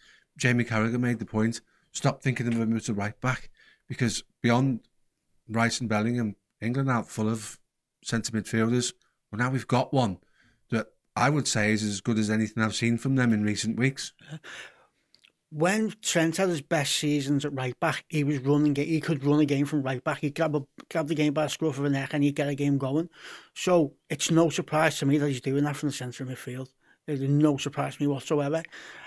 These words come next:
Speaker 2: I was one of the ones when people were saying, "Should we put Trent in midfield?"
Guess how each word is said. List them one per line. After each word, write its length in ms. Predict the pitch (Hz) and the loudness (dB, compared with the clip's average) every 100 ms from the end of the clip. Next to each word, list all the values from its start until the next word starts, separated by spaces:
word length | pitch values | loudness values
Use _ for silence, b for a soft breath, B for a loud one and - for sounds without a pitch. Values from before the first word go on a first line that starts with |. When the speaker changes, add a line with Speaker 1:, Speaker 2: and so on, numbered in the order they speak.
| B | B
Speaker 2:
I 160 | 175 202 | 6 8
was 180 | 214 170 | 6 4
one 160 | 196 | 4
of 100 | 190 | 4
the 60 | 170 | 4
ones 260 | 170 175 156 | 4 4 4
when 140 | 165 | 2
people 160 | 160 156 | 2 2
were 80 | |
saying, 220 | 143 160 151 | 2 2 2
"Should 200 | - 156 | 2 0
we 80 | |
put 200 | 151 165 | 0 -2
Trent 320 | - 165 151 170 | -2 -2 -2 0
in 80 | |
midfield?" 520 | 160 139 160 165 175 | 0 0 2 2 2